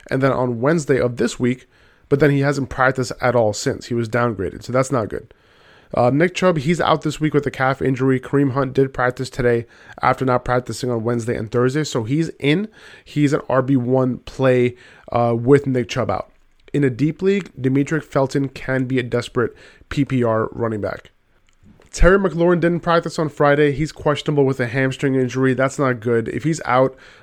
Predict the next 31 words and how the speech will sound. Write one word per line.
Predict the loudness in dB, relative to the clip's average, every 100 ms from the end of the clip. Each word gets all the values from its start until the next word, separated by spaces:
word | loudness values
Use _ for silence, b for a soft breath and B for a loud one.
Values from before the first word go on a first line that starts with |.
| B
uh, | 0 2
by | 4
the | 4
way, | 2
Curtis | 0 -2 0
Samuel's | 0 0 0
also | -2 -2 0 0 0
out. | 0 2 0 -2 -6
Uh, | -4 -2 -2
Dyami | -2 0 0 0 -2
Brown | -4 -2 -2
can | -4 -6
potentially | -4 -4 -2 -2
get | -2
some | -4
targets, | -6 -2 0 0 -2
but, | -2 -2
you | -2
know, | -4
that's | -2 -4
hard | -4 -4 -4
to | -4
trust. | -8 -6 -4 -4 -8 -16 B B B
Uh, | -2 0 2
maybe, | 2 2
you | 2 0
know, | -2
D | 0 0
F | -2 0
S, | -2 -4 -8
uh, | -6